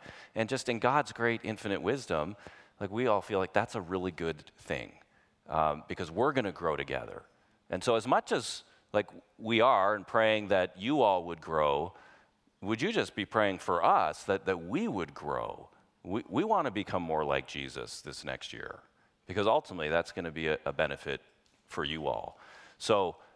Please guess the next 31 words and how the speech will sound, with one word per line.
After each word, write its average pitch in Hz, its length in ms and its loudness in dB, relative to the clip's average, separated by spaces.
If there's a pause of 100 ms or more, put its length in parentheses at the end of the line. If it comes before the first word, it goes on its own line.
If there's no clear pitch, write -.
(120)
uh, 87 280 6
and 110 160 4
as 123 180 4
we 123 60 -6
think 135 200 0
about 127 360 4 (160)
more 120 280 4
elders, 67 420 0
and 87 160 2
we 101 120 4
are, 107 340 6 (120)
that's, - 520 0 (220)
that's - 380 0 (140)
front 101 300 2
burner 107 280 2
too, 98 420 0 (100)
and, 90 340 2
and 87 180 0
continuing 113 500 0
to 87 120 -6
seek - 280 -4
the 90 80 -4
Lord 82 240 2
and 78 100 0
ask. 71 520 0 (380)
We're 87 100 4
asking, 90 240 -2
"Lord, 98 200 2
who, 113 160 -6
who 120 220 0
else? - 480 0